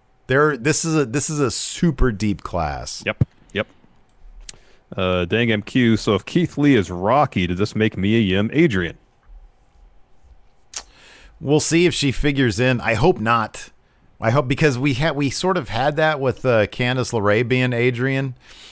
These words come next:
Speaker 1: Didn't work. Didn't work
Speaker 2: Well, also,
Speaker 1: well.
Speaker 2: y-, yeah, yeah, yeah, that's true.
Speaker 1: Mister Sinister says, "With TakeOver Triple X,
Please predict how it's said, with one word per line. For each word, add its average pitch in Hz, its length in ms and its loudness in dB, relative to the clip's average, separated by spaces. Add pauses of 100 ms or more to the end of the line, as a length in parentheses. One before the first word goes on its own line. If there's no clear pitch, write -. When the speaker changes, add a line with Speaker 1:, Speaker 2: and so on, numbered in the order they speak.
(140)
Speaker 1:
Didn't 113 320 0
work. 90 340 -2 (220)
Didn't 95 180 -4
work 90 60 0
Speaker 2:
Well, 185 140 4
also, 135 180 0
Speaker 1:
well. 151 100 -6
Speaker 2:
y-, - 80 -16
yeah, 101 220 -2 (100)
yeah, 90 200 -10 (200)
yeah, 92 140 -8
that's 87 100 -10
true. - 220 -20 (1040)
Speaker 1:
Mister 113 440 -2
Sinister 117 540 0
says, 101 300 0
"With 101 100 -2
TakeOver 117 640 2
Triple - 320 0
X, - 480 -14